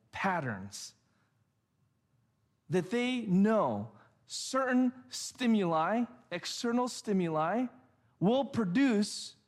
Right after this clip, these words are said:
certain actions, behaviors, and thoughts in us. Human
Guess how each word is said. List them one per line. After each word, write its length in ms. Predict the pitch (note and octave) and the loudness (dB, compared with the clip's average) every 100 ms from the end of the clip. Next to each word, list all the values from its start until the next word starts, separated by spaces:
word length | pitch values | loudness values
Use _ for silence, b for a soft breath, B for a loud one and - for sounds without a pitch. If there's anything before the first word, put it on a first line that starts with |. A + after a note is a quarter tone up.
| _ | _
certain 600 | - - C#4 G#3+ F#3 F3+ - _ _ _ _ _ | -10 -4 0 2 2 0 -4 _ _ _ _ _
actions, 600 | G#3+ G#3+ - - D3 A#2 - | -6 -4 -4 -2 0 0 -2
behaviors, 720 | E3+ D3 G#3+ A3 F#3+ C#3 B2+ - B B | -4 0 0 2 2 0 -2 -6 B B
and 220 | E3+ E3 | -2 -2
thoughts 500 | - G3+ E3+ D3+ - - | 0 -2 0 -4 -10 -4
in 160 | E3 | -2
us. 460 | D#3 A#2 A2 - - _ _ _ _ _ _ _ _ _ _ _ | -2 -4 -8 -14 -18 _ _ _ _ _ _ _ _ _ _ _
Human 320 | - D4 C#4+ | -2 2 4